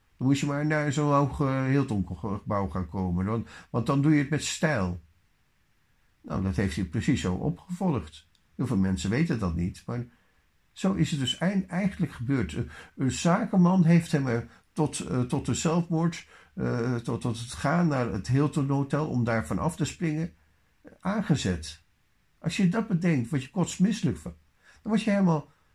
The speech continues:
niet goed van deze zakenwereld van Nederland. Ja, dat is misschien mijn grootste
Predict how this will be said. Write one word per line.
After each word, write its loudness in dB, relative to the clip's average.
niet 6
goed 2
van 2
deze 2
zakenwereld 0
van -2
Nederland. -2
Ja, -4
dat -4
is -2
misschien -2
mijn 0
grootste -6